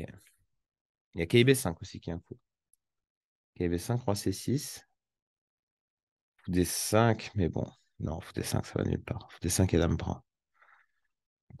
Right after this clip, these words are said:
Quel enfer. Euh, on a le droit de bouger les pièces ou pas ? J'ai pas demandé à Joachim. Moi, je sacrifie jamais une tour, hein. Qu'est-ce que c'est que cette histoire ? Qu'est-ce que c'est que ces positions ? Ça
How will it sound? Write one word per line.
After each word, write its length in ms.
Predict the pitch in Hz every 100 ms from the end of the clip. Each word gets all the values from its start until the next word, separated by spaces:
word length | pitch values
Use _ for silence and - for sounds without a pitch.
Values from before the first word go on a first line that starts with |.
| - - -
Quel 120 | 90
enfer. 380 | 85 - 95 87 87 - _ _ _ _ _ _ _ _ _ _ _ _ _ _ _ _ _ _ _
Euh, 320 | 92 92 92
on 100 | 90
a 80 | 90
le 40 | 101
droit 120 | 160
de 60 |
bouger 200 | 165 135
les 80 | 135
pièces 280 | 127 220 226
ou 80 | 139
pas ? 160 | 139
J'ai 160 | 147 113
pas 120 | 151
demandé 280 | 165 151 147
à 100 | 156
Joachim. 420 | 120 110 120 113 104 _ _ _ _ _ _ _ _ _ _ _ _ _ _ _ _ _ _
Moi, 80 | -
je 60 | 104
sacrifie 400 | 160 - 160 165
jamais 240 | 175 185
une 140 | 185 -
tour, 240 | 190 196
hein. 180 | 143 165 131 _ _ _ _ _ _ _ _ _ _
Qu'est-ce 180 | - -
que 80 | 139
c'est 140 | 156
que 60 | 147
cette 220 | 131 123
histoire ? 360 | - 127 123 - -
Qu'est-ce 160 | - -
que 60 |
c'est 100 | -
que 60 | 156
ces 100 | 123
positions ? 540 | 117 113 120 - 110
Ça 100 | 110